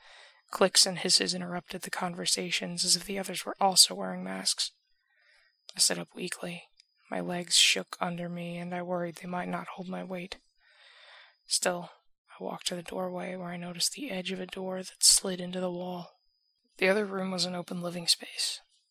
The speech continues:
also resembling what I thought a college dorm might look like. My room was one of three on this wall, with three others on the opposite. A third wall had a telescreen.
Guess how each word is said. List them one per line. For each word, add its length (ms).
also 320
resembling 480
what 100
I 60
thought 220
a 80
college 420
dorm 260
might 200
look 200
like. 280
My 80
room 320
was 160
one 180
of 60
three 380
on 160
this 240
wall, 260
with 120
three 240
others 320
on 100
the 140
opposite. 420
A 40
third 260
wall 260
had 180
a 120
telescreen. 560